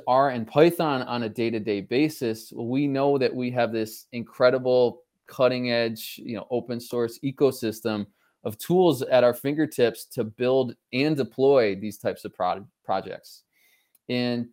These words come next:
Catchbrook's origination story, you know, really revolves around my own strong desire to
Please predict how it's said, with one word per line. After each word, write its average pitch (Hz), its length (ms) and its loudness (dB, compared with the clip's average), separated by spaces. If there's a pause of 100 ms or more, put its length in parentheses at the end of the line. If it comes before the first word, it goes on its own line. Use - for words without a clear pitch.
Catchbrook's 175 460 0
origination 143 600 -2
story, 120 520 -2
you 113 160 -6
know, 110 60 -4
really 123 340 0
revolves 113 480 2
around 104 440 -4 (600)
my 131 220 2
own 131 200 0
strong 123 320 -2
desire 113 500 4
to 110 140 -4